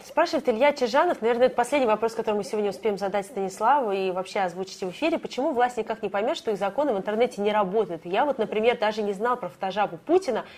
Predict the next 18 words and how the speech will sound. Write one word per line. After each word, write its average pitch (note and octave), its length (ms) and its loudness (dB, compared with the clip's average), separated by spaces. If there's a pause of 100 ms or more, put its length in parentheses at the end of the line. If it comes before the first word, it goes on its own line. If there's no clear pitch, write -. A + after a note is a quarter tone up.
Я F#3+ 120 -2
как F#3+ 100 -12
понимаю, G#3+ 380 2
это G#3 80 -10
фотожаба, G3+ 640 0
где G3 280 0
Путин G#3+ 300 -4
был F#3+ 100 -2
с - 60 -14
накрашенным G3+ 480 -2
лицом. G3+ 400 0 (420)
А, F#3 160 2
пока G3+ 220 2
ее D4 180 0
не - 100 0
запретили F#3+ 440 -4
в G#3 80 -2
интернете. E3+ 580 -6